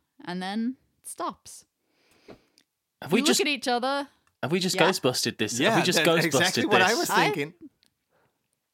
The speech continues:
Speaker 1: I think you've Ghostbusted this thing.
Speaker 3: <laughs> Yeah.
Speaker 1: You look at each other, feeling kinda badass, and then you look at the kitchen. Total disarray compared to when you walked in.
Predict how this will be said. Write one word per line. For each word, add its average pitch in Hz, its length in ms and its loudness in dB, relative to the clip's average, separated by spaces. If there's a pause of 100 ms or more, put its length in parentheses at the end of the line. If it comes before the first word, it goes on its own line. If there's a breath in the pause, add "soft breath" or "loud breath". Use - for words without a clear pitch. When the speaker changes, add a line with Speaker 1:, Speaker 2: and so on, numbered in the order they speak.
(160)
Speaker 1:
I 269 160 -4
think 381 260 -8
you've 202 160 -8
Ghostbusted 202 680 -6
this - 180 0
thing. 156 300 -2
Speaker 3:
<laughs> 165 120 -2
Yeah. 277 320 4 (400)
Speaker 1:
You 254 260 0
look 277 240 2
at 349 100 0
each 294 260 -2
other, 254 380 2
feeling 302 560 0 (480)
kinda 240 260 -2
badass, 190 680 0 (280 loud breath)
and 240 360 0
then 269 200 2
you 285 120 0
look 302 140 -2
at 262 80 -4
the 202 60 -12
kitchen. 247 560 -6 (680 soft breath)
Total 285 340 0
disarray 196 600 -2
compared 202 440 -2
to 202 100 -4
when 185 200 -4
you 180 80 -6
walked 165 320 -8
in. 196 260 -4